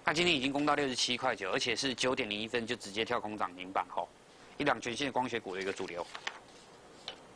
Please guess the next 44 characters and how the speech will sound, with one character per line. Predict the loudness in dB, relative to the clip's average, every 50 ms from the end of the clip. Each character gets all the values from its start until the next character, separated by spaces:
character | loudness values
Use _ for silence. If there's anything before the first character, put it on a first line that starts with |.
| -20 -20 -16 -6 -2
你 | 2
跟 | 4 6 6
着 | 8
刘 | 8 8
老 | 8 6
师 | 4 2
布 | -4 -4 -2 -2
局 | -2 -2
到 | 0 2 2 2 2 0 -10 -20 -6 2
百 | 4 6 6
万， | 6 4 4 4
你 | 2 0
也 | 0
先 | -2 -2 -2
赚 | -2 -2 -2
十 | -2 -4 -4 0
万。 | 0 0 0 0 -4 -16 -20 -20 -20 -20 -20 -20 -20 -20 -20 -20 -20 -20 -20 -20 -20 -20 -20 -16 -8
可 | -4
是 | 0 0 0
投 | 2 2 0
资 | 2 2
朋 | 2 4
友， | 6 8 6 6 6 2 -10 -20 -20 -20 -20 -20 -18 -16 -16 -16 -16 -16 -8 -2
你 | 0
手 | 4 4 6
上 | 6 6 6
有 | 6 6
一 |
档 | 6 4 6
这 | 6 2
种 | 2 2
股 | 0 -2 0
票， | 4 4 4 4
其 | 4 2 0 2 4
他 | 4 4 4
九 | 4 2 2 2
档 | 2 2 0 -2
主 | -6 -8
跌 | -4 -4 -2
当 | -2 0 0
然 | 2 2
要 | 0
破 | 0 -2 -4 -8 -8 -8
底， | -10 -16